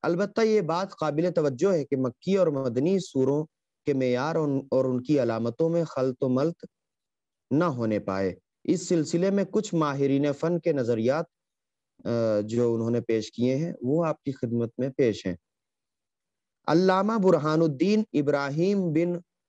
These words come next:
उमर बिन इब्राहिम जाफरी, नहीं, खैर ये नाम इनका मिटा हुआ है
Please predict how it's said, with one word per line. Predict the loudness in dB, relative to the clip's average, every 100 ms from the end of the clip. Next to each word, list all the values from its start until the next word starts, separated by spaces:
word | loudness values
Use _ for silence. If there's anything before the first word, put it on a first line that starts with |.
| _ _
उमर | -2 0 0
बिन | 2 0 0
इब्राहिम | -2 0 0 -2 0 0 2 0 -2 -6 _ _ _ _ _ _ _ _ _ _ _ _ _ _ _ _ _ _ _ _ _ _ _ _ _ _ _ _ _ _ _ _ _ _ _
जाफरी, | -2 0 0 -2 0 0 0 -2 -14 _ _ _ _ _ _ _ _
नहीं, | -2 0 -2 -6 _ _ _ _ _ _ _ _ _ _ _ _ _ _ _ _ _ _ _ _ _ _ _ _ _ -18
खैर | -4 -2 0 -4 -12 _ _ _ _ -4
ये | -2
नाम | 0 -2 0
इनका | -2 -2 -2
मिटा | 0 0 0
हुआ | 2 0 -2
है | -6